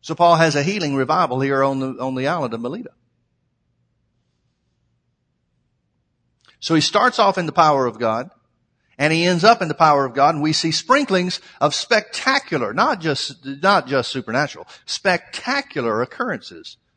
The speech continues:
of the power of God to heal people and set them free. And not only that, but God, in Acts chapter nineteen, verse eleven, it says God did special miracles.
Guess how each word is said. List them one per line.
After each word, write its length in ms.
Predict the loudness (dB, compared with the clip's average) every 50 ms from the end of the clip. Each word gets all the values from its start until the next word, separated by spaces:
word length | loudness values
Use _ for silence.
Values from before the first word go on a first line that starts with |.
| _ _ _ _ _ _ _ _ _ -10
of 80 | -8
the 80 | -8 -4
power 340 | -2 0 0 2 0 0 -2
of 100 | -2 -2
God 340 | -2 -2 0 -2 -2 -4 -6
to 80 | -6
heal 220 | -4 -4 -4 -4 -4
people 300 | -6 -8 -8 -8 -8 -8
and 140 | -8 -8
set 240 | -8 -8 -8 -8 -8
them 100 | -10 -16
free. 280 | -16 -16 -16 -16 -18 _ _ _ _ _ _ _ _ _ _ _ _ _ _ _ _ _ _ _ _ _ _ _ _ _ _ _ _ _ _ _ _ _ _ _ _ _ _ _ _ _ _ _ _ _ _ _ _ _ _ _ _ _ -2
And 100 | 0 2
not 160 | 2 2 2
only 220 | 2 2 0 0
that, 340 | 0 0 0 0 -2 -4 -4
but 160 | -6 -6 -2
God, 380 | 0 2 2 2 2 0 -2 -2
in 80 | -2
Acts 240 | -2 -2 -2 -4 -4
chapter 200 | -4 -4 -4 -4
nineteen, 640 | -4 -4 -4 -4 -6 -6 -6 -6 -6 -8 -8 -12 -12 _
verse 240 | -6 -6 -6 -8 -10 _ -6
eleven, 460 | -2 0 0 0 0 -2 -4 -8 -12 -14 -18 -18 _ -6
it 120 | -6 -4
says 220 | -2 -2 -2 -2
God 280 | 0 2 2 2 2 0
did 140 | -4 -6 -8
special 440 | -10 -10 -8 -6 -6 -6 -6 -8 -6
miracles. 440 | -4 -4 -4 -4 -6 -12 -18 -20